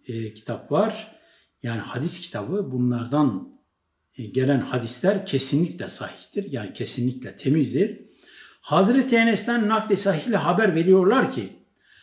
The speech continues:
Hazreti Enes diyor, Zevran Nam me-, mahalde, yani Zevran mahallinde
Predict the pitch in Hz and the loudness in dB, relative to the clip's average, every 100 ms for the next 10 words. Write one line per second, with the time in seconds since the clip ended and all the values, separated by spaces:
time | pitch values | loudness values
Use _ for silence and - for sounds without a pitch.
0 | _ - 139 180 240 233 185 170 208 - | _ -2 2 4 6 4 2 2 0 2
1 | 185 185 - - - _ _ _ _ _ | 6 6 4 -6 -20 _ _ _ _ _
2 | _ 113 123 233 214 151 156 220 220 - | _ -4 2 4 4 4 2 0 -4 -10
3 | - _ _ _ 117 165 214 196 151 123 | -20 _ _ _ 2 4 4 4 4 4
4 | 127 - - 123 107 110 104 131 190 - | 2 -2 -4 -2 -2 -4 -2 0 0 -2
5 | - _ _ _ _ _ _ _ - 160 | -12 _ _ _ _ _ _ _ -4 0
6 | 120 104 175 147 117 104 98 - 98 95 | 0 2 2 2 0 -4 -10 -12 -12 -14
7 | 95 147 196 202 | -4 0 0 -2